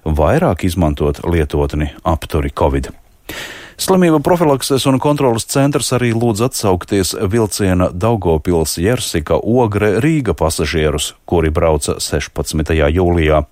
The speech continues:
Šajā dienā ar vilcienu brauca arī kāds ar covid deviņpadsmit saslimušais.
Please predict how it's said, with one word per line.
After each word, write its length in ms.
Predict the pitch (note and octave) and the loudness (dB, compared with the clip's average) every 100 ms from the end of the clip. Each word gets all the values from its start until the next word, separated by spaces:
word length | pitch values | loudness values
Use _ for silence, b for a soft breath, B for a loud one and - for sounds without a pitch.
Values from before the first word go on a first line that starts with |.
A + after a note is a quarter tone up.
| B B B B | B B B B
Šajā 300 | - D#3 C3 | -2 2 4
dienā 240 | D3 F#3 D3 C3+ | 4 4 4 2
ar 140 | C3 C3+ | 2 2
vilcienu 400 | D3+ - B2+ A#2+ | 0 0 0 2
brauca 460 | A2+ B2 A#2+ A#2 G2 F#2 | 2 2 2 2 2 2
arī 220 | G2+ D#3+ | 0 -2
kāds 400 | - G#2+ D3+ - | 0 0 0 0
ar 220 | F2 A#2+ | -2 -2
covid 400 | - E2+ D#2 F#2 | -2 -2 0 -2
deviņpadsmit 720 | D2+ D#2+ D2+ D#2 D#2+ D#2 F#2 F#2 | -2 -4 -2 -2 -4 -2 -2 -2
saslimušais. 800 | - C#2 D2+ D2 D#2 D2+ C#2+ | -2 -2 -2 -4 -2 -2 -2